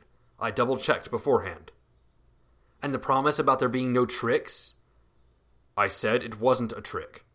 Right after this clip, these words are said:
which it wasn't at the time. I came up with the one while we were talking. Why wasn't Paige in this position? She'd love quibbling over semantics, if nothing else.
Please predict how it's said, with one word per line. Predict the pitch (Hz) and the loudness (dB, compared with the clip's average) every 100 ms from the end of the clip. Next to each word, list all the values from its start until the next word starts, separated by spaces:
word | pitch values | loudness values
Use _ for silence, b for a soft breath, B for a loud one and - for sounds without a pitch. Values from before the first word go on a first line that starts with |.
| _ - | _ -6
which | 117 151 | -4 -4
it | 143 | 2
wasn't | 196 - 95 - | 4 4 2 -8
at | 104 - | -6 -6
the | |
time. | - 131 - - _ _ - | 0 0 0 -10 _ _ -4
I | 117 | -2
came | - 131 | 0 4
up | 165 170 | 4 4
with | 110 | -2
the | 98 | -2
one | 95 92 107 101 | -2 -2 -2 2
while | 113 110 | 4 4
we | 110 | 2
were | 110 | -2
talking. | 110 117 - - - _ _ _ _ _ _ _ _ - | 2 0 0 -10 -20 _ _ _ _ _ _ _ _ -4
Why | 120 156 | 0 4
wasn't | 160 139 - | 4 2 -4
Paige | - 139 127 104 | -8 -4 -2 -2
in | 104 | -6
this | 95 | -8
position? | - 104 95 - 92 - _ _ _ _ _ | -8 -8 -8 -8 -12 -18 _ _ _ _ _
She'd | - 180 127 | -6 -4 -2
love | 104 156 120 - | 0 0 -2 4
quibbling | 151 127 127 120 | 4 6 4 2
over | 113 107 | 2 -2
semantics, | 113 113 117 - - - | -2 -4 -4 -6 -12 -12
if | 104 | -4
nothing | 127 - 98 | -4 -4 -6
else. | 98 80 - - | -8 -8 -14 -16